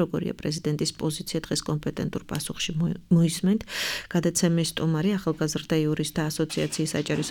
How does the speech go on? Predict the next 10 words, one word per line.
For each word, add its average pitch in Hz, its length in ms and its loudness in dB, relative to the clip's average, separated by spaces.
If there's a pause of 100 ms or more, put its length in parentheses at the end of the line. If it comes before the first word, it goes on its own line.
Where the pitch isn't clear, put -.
ორგანიზაციის 156 720 0
ხელმძღვანელი 151 640 0
გიორგი 160 400 -2
ხიმშიაშვილი 165 800 -2
გახლავთ. 170 400 -2
პირდაპირ 151 440 -2 (120)
ეთერში - 220 -2 (100)
პრეზიდენტის 151 560 0
საპარლამენტო 156 720 0
მდივანი 156 400 2